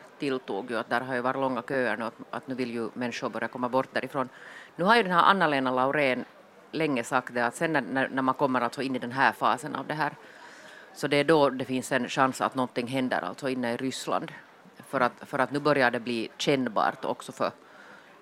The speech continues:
för betydligt många fler och beröra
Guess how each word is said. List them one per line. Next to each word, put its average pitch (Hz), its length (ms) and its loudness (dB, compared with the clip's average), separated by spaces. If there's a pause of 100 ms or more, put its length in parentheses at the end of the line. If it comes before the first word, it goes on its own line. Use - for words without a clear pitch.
för 107 480 2 (280)
betydligt 143 500 2
många 131 300 2
fler 120 520 0
och 127 60 -4
beröra 127 500 4